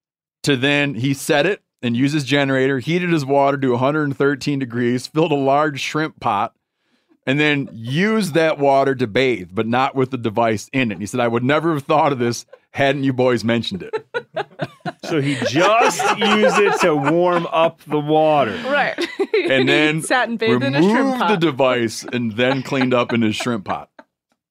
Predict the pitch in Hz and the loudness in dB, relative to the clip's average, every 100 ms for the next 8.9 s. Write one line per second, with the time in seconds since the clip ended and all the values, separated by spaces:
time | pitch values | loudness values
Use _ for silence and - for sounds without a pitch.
0 | - - 123 - 143 - - - - 523 | -14 -10 -4 -2 -2 -4 -12 -10 -6 -6
1 | - 494 - 554 - 403 - _ - 156 | -6 -12 -8 -12 -10 -18 -18 _ 0 2
2 | 226 196 139 131 120 120 170 135 110 104 | 2 2 0 0 0 0 0 0 -4 -6
3 | 110 127 123 104 95 107 95 110 104 90 | -4 -2 -2 -6 -4 -6 -4 -6 -6 -8
4 | 95 92 90 85 - _ 131 165 165 143 | -12 -14 -16 -18 -20 _ 0 2 0 -2
5 | 135 131 110 135 117 107 - 117 117 110 | 0 -2 -4 -4 -4 -6 -8 -4 -2 0
6 | 107 104 - _ _ _ 170 190 165 147 | -2 -4 -10 _ _ _ -2 0 0 0
7 | 185 196 254 147 127 110 - 110 98 90 | -2 0 -2 -2 -2 -2 -4 -6 -4 -8
8 | 85 98 107 101 95 95 - 107 | -12 -12 -8 -6 -6 -6 -8 -12